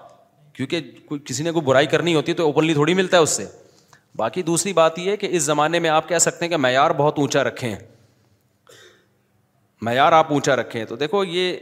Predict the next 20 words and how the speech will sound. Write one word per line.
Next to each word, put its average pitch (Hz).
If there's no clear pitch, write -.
ہمارے 139
علماء 139
ایک 151
سی، 156
ایک 143
مثال 123
دیتے 120
ہیں، 139
یعنی 151
آپ 190
یہ 214
کہہ 165
سکتے 156
ہیں 208
کہ 190
مفتی 170
صاحب 190
ٹھیک 185
ہے، 170
لیکن 175